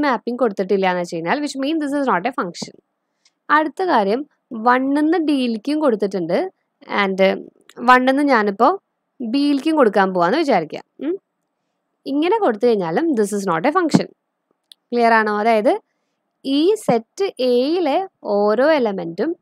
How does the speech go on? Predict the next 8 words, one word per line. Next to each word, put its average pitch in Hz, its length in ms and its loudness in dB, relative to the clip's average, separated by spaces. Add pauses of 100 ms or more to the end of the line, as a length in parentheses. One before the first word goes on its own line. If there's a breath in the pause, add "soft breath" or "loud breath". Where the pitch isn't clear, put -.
ഡിഫറന്റ് 330 680 -4
ആയിട്ടുള്ള 247 300 -2
ഇമേജിലേക്ക് 196 580 -2
വേണം 190 340 -4
പോവാൻ, 190 320 -6
യുണീക്ക് 269 480 -2
ഇമേജ് 214 360 0
ആയിരിക്കണം. 160 420 -4